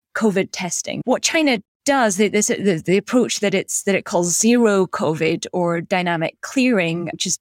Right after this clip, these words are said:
very unlike the systems that we've seen here in the United States, is that when there's even a single case, in the first case in a neighborhood, as they spread across an entire city, as we've now seen in Shanghai,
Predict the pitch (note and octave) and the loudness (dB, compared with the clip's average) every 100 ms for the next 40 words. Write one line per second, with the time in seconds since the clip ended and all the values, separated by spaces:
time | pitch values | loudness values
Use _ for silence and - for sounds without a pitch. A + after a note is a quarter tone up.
0 | - E3+ G#3+ A#3 G3 E3+ F3 D3+ D3+ - | -6 0 2 2 0 0 0 -2 -4 -10
1 | - - F3 F3 E3+ E3+ - E3+ E3 F#3 | -12 -6 -4 -4 -4 -4 -4 -4 -2 -2
2 | E3+ - E3+ E3 - E3 D#3+ D#3+ D3 - | -4 -4 -2 -2 -2 -4 -4 -4 -6 -2
3 | A#3+ F#3+ - - - - _ - G#3 G#3 | 0 0 -2 -10 -12 -20 _ -4 -2 -2
4 | - A#3 B3+ B3+ A#3 - B3 B3+ C4+ A3+ | -2 2 4 4 2 0 0 2 2 2
5 | - A#3+ A3+ F#3+ F3+ F3 _ - D#4+ F3+ | 0 2 2 2 0 -4 _ -4 0 0
6 | - - - - - _ _ G#3 G#3 G3+ | 0 -10 -14 -18 -20 _ _ 0 2 2
7 | C4+ - A#3 G#3+ F#3+ F#3 G3+ A3 E3+ F3+ | 0 2 2 2 2 2 2 2 0 0
8 | E3 F3+ - - E3 - D#3+ - - - | -2 -4 -6 -6 -4 -4 -6 -6 -4 -2
9 | - G#3+ F#3+ E3 F#3+ F#3+ F3+ F3+ F3+ E3+ | 0 0 0 -2 -4 -2 -2 0 0 -2
10 | - E3+ - A#3 G3+ E3+ - E3+ F3+ D#3+ | -2 -4 0 0 0 0 -2 -4 -2 -2
11 | - E3+ D#3+ - E3 - E3 E3 - F#3+ | -2 -4 -4 -6 -6 -4 -4 -4 -4 -2
12 | - G#3+ | -2 -6